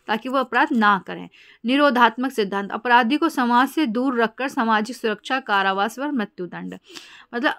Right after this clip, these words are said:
कोई भी ऐसा अपराधी जो समाज को नुकसान पहुंचा सकता है, उसको कारावास भेज देना,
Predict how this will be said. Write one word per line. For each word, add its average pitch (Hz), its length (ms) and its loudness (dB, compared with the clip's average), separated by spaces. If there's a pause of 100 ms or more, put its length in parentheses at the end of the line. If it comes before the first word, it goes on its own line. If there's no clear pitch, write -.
कोई 269 220 4
भी 349 80 6
ऐसा 302 280 6
अपराधी 226 580 2
जो 254 160 -4
समाज 240 500 0
को 285 280 -2
नुकसान 240 400 0
पहुंचा 214 400 -2
सकता 226 320 -10
है, 208 140 0
उसको 240 380 -4
कारावास 220 560 2
भेज 214 240 0
देना, 214 420 -2